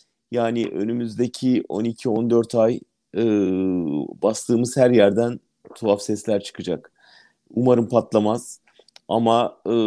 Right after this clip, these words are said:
şu anda tamamen A K P şey döşüyor. Yani, e, mayın döşüyor. Ve işte bunlardan bir örnek gördük. E,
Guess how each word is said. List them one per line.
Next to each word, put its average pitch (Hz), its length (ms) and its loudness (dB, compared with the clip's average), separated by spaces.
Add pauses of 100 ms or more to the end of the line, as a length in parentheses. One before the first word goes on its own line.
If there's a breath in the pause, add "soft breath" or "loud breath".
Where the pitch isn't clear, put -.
(440)
şu 135 200 -4
anda 117 280 0
tamamen 120 440 -4
A 107 140 -2
K 120 160 -4
P 127 220 -2
şey 113 260 -2
döşüyor. 82 480 -6 (160)
Yani, 95 340 -2
e, 67 260 -6
mayın 104 480 4
döşüyor. 87 460 2 (640 loud breath)
Ve 107 260 6
işte 101 280 -4
bunlardan 110 520 2
bir 107 80 4
örnek 98 320 2
gördük. - 380 -2 (640)
E, 104 40 4